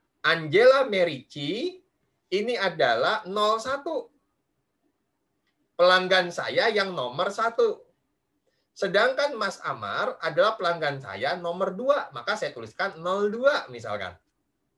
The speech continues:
Maka pada saat nanti saya bertransaksi kepada Mbak Angela, Mbak Angela beli barang dagangan atau beli kain saya se-, secara kredit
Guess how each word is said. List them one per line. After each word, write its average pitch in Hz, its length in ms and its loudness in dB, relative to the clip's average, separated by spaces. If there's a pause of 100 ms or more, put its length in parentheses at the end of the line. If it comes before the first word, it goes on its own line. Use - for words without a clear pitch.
(960)
Maka 277 340 0
pada 196 160 2
saat 196 300 -4
nanti 190 260 -4
saya 170 400 0
bertransaksi 170 880 -6
kepada 151 400 -2
Mbak 139 240 -2
Angela, 120 640 -6 (1200)
Mbak 143 160 2
Angela 160 480 4
beli 185 560 0
barang 160 480 0
dagangan 143 640 -2 (240)
atau 143 320 -4
beli 147 320 -6
kain 139 240 -2
saya 135 560 -4 (480)
se-, 175 320 -2
secara 147 640 -2
kredit 185 480 -2